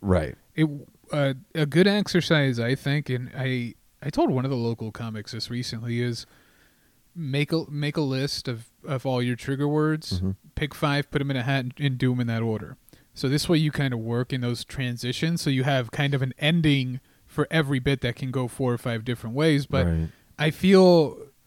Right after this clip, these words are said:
Speaker 2: like almost the exact same way where it's like, just because you got a punchline doesn't mean you have an ending.
Speaker 1: Right, and I'll, I'll give you an example of this, as silly as it sounds, not that we should be <laughs>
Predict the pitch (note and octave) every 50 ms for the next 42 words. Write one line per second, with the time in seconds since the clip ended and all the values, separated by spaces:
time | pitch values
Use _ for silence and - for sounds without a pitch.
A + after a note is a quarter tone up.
0 | _ _ _ _ _ _ _ _ _ _ _ - - - A3 G3 F3+ - F3 F3+
1 | G#3 A#3+ A#3+ - - G3+ E3 D3+ C3+ D3+ D3+ D#3 C#3+ - - D3 C3+ C3+ C#3+ E3+
2 | F#3 D#3+ C3+ C3 B2 A#2+ - - C3+ B2+ C3 B2+ - - - _ _ _ _ _
3 | _ _ - E3 F3 - - A3+ - A#3 G3+ F#3+ F#3+ F#3 E3+ C#3 B2+ - - -
4 | F3+ G3 - - - C3 A#2 G#2+ G#2+ A#2 C3+ D3+ D#3 E3+ D3+ D3+ D3+ D3 C#3+ C#3+
5 | C3+ B2+ A2 A2+ A2+ C3 C#3 B2+ G#2 G2+ - - - - - - _ _ _ _
6 | - G#2+ A2 A2 - - A2 G#2+ G#2+ A2 A#2+ B2+ - - G#2+ A#2 G#2+ A#2 B2 G2+
7 | G#2 F#2+ F2+ E2+ E2+ F#2+ G2+ A#2 C3 - G2 F2 F2 E2+ - - - D2+ D2+ -
8 | - - G#2 G2 F#2 F#2 F2 E2 E2 E2 - - - F#2+ G2+ G2+ F2+ E2+ D#2+ D#2
9 | E2 F#2 F#2 F2+ - - E2 - - - - - - - - - - - F2+ G2
10 | A2+ A2 - - G#2+ F2+ E2 G2+ F#2+ F2+ -